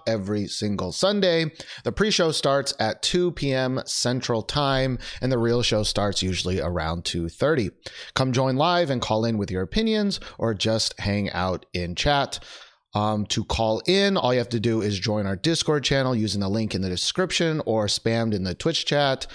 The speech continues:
Um, my lovely mods, Granger or Lemon Droppity, will help you get your mic working. Today, we kind of have an all-star crew of people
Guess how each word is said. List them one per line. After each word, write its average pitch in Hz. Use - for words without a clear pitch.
Um, 98
my 107
lovely 131
mods, 113
Granger 110
or 101
Lemon 95
Droppity, 117
will 92
help 87
you 92
get -
your 80
mic 80
working. 104
Today, 139
we 151
kind 135
of 127
have 127
an 117
all-star 117
crew 117
of 101
people 131